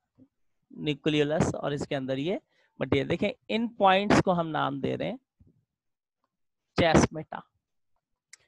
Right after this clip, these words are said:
chasmata। देखिए इनके दरमियान में ना ये force of repulsion आई थी। आपने पिछली डायग्राम में देखा था, देखें किस तरीके से पिछली डायग्राम जो इससे पहले मैंने आपको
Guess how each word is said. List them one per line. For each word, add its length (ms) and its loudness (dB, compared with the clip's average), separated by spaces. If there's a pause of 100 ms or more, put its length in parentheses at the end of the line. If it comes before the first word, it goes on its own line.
(160)
chasmata। 460 4
देखिए 280 2 (140)
इनके 360 2
दरमियान 460 2
में 140 -2
ना 120 -4
ये 180 -2
force 340 -2
of 160 0
repulsion 520 -2
आई 160 -6
थी। 180 -10 (400)
आपने 360 2
पिछली 340 -2
डायग्राम 380 2
में 120 -2
देखा 240 -2
था, 180 -8 (360)
देखें 260 -4
किस 220 2
तरीके 340 -2
से 200 -2 (640)
पिछली 260 -2
डायग्राम 460 4
जो 80 -2
इससे 200 2
पहले 280 0
मैंने 220 -2
आपको 400 2